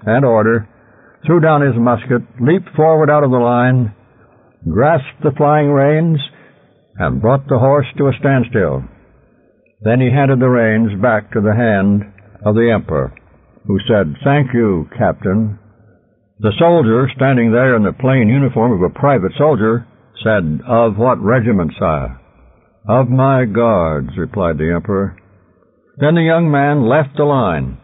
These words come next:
started off across the field in his old muddy infantry uniform with no hat, to join the group of officers over on the hill at staff headquarters.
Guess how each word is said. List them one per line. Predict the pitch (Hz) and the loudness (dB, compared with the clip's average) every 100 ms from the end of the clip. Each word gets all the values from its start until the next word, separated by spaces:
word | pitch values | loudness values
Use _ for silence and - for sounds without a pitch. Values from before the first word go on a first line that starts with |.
| _ _ _ _ _ _ - | _ _ _ _ _ _ -4
started | 135 156 143 | 0 2 2
off | 139 135 | 0 -2
across | - 143 131 | -2 -2 -2
the | 127 | -4
field | 117 147 123 98 | -2 0 0 0
in | 98 | 0
his | 95 | 0
old | 120 135 143 139 | 2 2 2 0
muddy | 98 120 127 127 127 | 2 2 2 2 2
infantry | 131 131 123 127 | 0 0 0 2
uniform | 123 123 110 117 120 | 2 2 0 2 2
with | 101 85 | 0 0
no | 131 | 0
hat, | 120 123 123 127 - _ _ _ _ _ _ | 2 0 0 -4 -20 _ _ _ _ _ _
to | - | -4
join | 101 139 165 | 0 2 2
the | 170 | 2
group | 135 165 175 | 2 2 2
of | 147 | 2
officers | 156 127 110 98 92 | 2 0 0 0 2
over | 120 127 135 | 2 2 2
on | 131 | 2
the | 127 | 2
hill | 143 113 78 | 2 2 0
at | - - | -4 -4
staff | 139 127 120 | 0 0 2
headquarters. | 117 104 113 80 65 | -2 0 0 0 -2